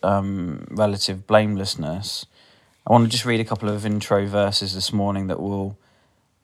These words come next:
hopefully bless you and that will hopefully, um, uh, the relevance of which will hopefully strike you. Firstly, Job chapter twelve, verse eleven, thinking of testing prophecy and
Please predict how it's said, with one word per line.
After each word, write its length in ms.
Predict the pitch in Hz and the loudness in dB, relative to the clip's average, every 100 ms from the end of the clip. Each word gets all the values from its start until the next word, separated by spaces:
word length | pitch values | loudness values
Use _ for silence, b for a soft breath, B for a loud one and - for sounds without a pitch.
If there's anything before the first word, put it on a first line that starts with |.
| _ | _
hopefully 680 | 101 87 - 101 101 101 - | 2 2 0 -4 -2 -4 -6
bless 460 | - 110 107 - | 4 6 6 2
you 200 | 104 101 | -2 -2
and 220 | 101 98 | -2 -2
that 100 | 98 | -2
will 140 | 85 98 | -2 -2
hopefully, 960 | 107 101 - - 101 101 101 98 90 - | 0 0 -2 -4 -2 -2 -2 -4 -8 -4
um, 640 | 90 95 87 82 67 65 - - - - _ _ _ _ _ _ _ - | 0 0 -2 -6 -8 -12 -14 -20 -20 -20 _ _ _ _ _ _ _ -16
uh, 60 | 57 50 | -14 -16
the 140 | - 107 | -4 6
relevance 480 | 120 113 98 87 104 | 8 8 4 -4 -6
of 140 | 98 | -4
which 180 | 98 - | -6 -6
will 80 | 98 | -4
hopefully 380 | 104 82 98 | -4 -4 -8
strike 520 | 90 - 110 98 - - | -8 6 6 6 2 -8
you. 220 | 92 98 b b b b b b b b | -8 -8 b b b b b b b b
Firstly, 420 | - 147 127 - 120 | 6 8 8 4 2
Job 440 | 117 131 127 110 | 4 4 4 -2
chapter 400 | - 127 76 113 | 4 6 6 0
twelve, 500 | 104 - 113 107 104 | 0 6 8 8 0
verse 460 | 101 110 104 101 - | 2 4 4 2 0
eleven, 600 | 113 110 117 104 95 95 | 4 6 6 2 -4 -4
thinking 420 | 101 107 107 107 | -4 -4 -2 -2
of 320 | 104 101 101 | -2 -4 -6
testing 480 | - 110 92 104 98 | 0 2 2 -2 -6
prophecy 640 | - 107 - 104 - 95 95 | 2 2 2 -2 -2 -2 -4
and 240 | 95 98 | -6 -8